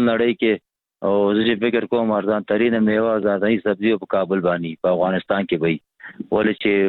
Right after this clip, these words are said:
م-، موږ صرف همدغه پاکستان مارکیټ لرو، بل ته مارکیټ نه لرو. نو هغه پاکستان همدغسې کله په یو بانه، کله بل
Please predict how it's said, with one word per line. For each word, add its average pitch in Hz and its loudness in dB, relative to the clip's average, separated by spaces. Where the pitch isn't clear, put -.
م-، 95 -4
موږ 120 2
صرف 117 -2
همدغه 107 0
پاکستان 104 -4
مارکیټ 92 -2
لرو، 80 -4
بل 107 -2
ته 104 0
مارکیټ 101 -2
نه 123 2
لرو. 104 -2
نو 98 0
هغه 92 0
پاکستان 104 -4
همدغسې 101 -2
کله 104 0
په 104 0
یو 110 2
بانه، 101 -2
کله 95 0
بل 113 0